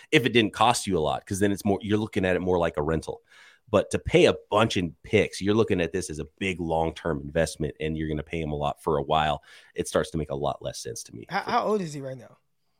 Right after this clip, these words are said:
Speaker 1: Ooh, that is a great question. Christian McCaffrey, let's
Speaker 2: Because
Speaker 1: find out.
Speaker 2: running backs, I mean, they fall off a cliff
Speaker 1: I mean, yeah,
Speaker 2: fast.
Speaker 1: as soon as you're into, and we've already seen it with McCaffrey. We've seen it with every running back in the history of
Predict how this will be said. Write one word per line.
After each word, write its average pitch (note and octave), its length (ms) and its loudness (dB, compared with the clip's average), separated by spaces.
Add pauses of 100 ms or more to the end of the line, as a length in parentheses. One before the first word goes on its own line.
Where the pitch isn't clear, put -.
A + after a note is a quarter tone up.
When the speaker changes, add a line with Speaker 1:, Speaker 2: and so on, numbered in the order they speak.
(880)
Speaker 1:
Ooh, F#2+ 300 -4
that E3 120 -2
is A3+ 120 -4
a - 20 -8
great A#3 200 -6
question. - 460 -6
Christian - 320 -10
McCaffrey, - 380 -10
let's G#2 160 -4
Speaker 2:
Because F3+ 140 -2
Speaker 1:
find D3+ 140 0
out. E3 40 0
Speaker 2:
running G#3 160 0
backs, D3+ 320 -4
I C#3+ 60 -12
mean, C#3+ 140 -8
they F#3+ 160 0
fall D3 340 -8
off C3+ 180 -10
a A2+ 100 -10
cliff D#3 360 -8 (380)
Speaker 1:
I C#4 80 4
mean, C4+ 160 6
yeah, F3 260 6
Speaker 2:
fast. B2 140 2
Speaker 1:
as D3 120 4
soon C#4 160 8
as D#3 140 8
you're D#3+ 120 10
into, G3 300 8
and E3+ 120 8
we've C#4 120 8
already A2+ 140 8
seen D#3+ 220 6
it - 60 4
with D#2+ 120 -2
McCaffrey. F#2 480 4
We've G#2+ 160 2
seen D3 140 6
it - 20 6
with G2+ 140 6
every A2 180 6
running A#2+ 220 6
back G#2+ 260 4
in G#2 80 2
the A2 60 4
history G#2+ 380 0
of G2 140 0